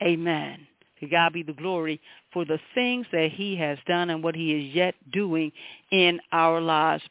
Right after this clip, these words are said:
Praise the Lord for, uh, just his word and how he begins to reveal to us, uh, even the simple things when we don't think we're, you know,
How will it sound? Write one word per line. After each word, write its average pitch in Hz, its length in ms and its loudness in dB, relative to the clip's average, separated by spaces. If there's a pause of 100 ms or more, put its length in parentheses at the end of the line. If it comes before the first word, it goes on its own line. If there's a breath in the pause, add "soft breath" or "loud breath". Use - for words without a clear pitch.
Praise 214 240 2
the 202 80 -6
Lord 208 320 -2 (100)
for, 175 300 -2 (400 loud breath)
uh, 151 240 4 (280)
just 185 260 0
his 180 220 2
word 165 540 0
and 151 140 -4
how 190 260 -2
he 190 140 -6
begins 175 500 0 (160)
to 160 140 -2 (260 loud breath)
reveal 175 480 4
to 185 220 -4 (120)
us, 190 280 4 (320 loud breath)
uh, 147 180 2
even 226 240 -2
the 160 100 0 (140)
simple 247 300 -6
things 180 200 -2
when 165 140 -6
we 208 100 -2
don't 185 300 -2
think 226 240 0 (320 loud breath)
we're, 170 380 4
you 190 120 -2
know, 156 200 0